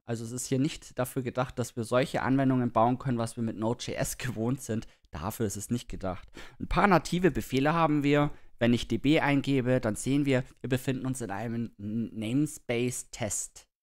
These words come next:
also einer, einer virtuellen Testdatenbank, die gibt es noch gar nicht.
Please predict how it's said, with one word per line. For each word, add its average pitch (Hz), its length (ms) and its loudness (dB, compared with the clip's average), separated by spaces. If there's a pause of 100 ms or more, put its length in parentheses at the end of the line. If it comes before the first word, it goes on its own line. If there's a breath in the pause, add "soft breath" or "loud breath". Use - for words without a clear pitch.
(160)
also 98 260 -6 (320)
einer, 104 320 -4
einer 107 240 -4 (960)
virtuellen 143 680 -2
Testdatenbank, 113 920 -4
die 117 100 -8
gibt - 220 -4
es 107 140 -4
noch - 200 -6
gar 98 200 0
nicht. 95 240 -10